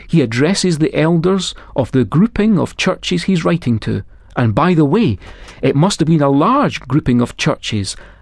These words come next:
as the list of place names contains five Roman provinces. But these churches were all united by means of the connection between their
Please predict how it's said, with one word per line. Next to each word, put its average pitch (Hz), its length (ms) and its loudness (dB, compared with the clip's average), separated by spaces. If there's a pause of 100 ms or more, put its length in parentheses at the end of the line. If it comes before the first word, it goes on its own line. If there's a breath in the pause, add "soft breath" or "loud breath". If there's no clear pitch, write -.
(120 loud breath)
as 123 220 -2
the 120 120 2
list 202 320 0
of - 220 -4
place 240 320 -2
names 117 320 0
contains 135 540 0
five 160 680 -2
Roman 147 280 4
provinces. 135 760 -4 (600 loud breath)
But 147 220 0
these 277 260 2
churches - 680 -4 (220 loud breath)
were 131 180 4
all 202 220 4
united 190 680 2 (340 soft breath)
by 139 140 4
means 165 280 4
of 156 80 0
the 139 120 -2
connection 139 680 -2
between 156 380 2
their 147 180 2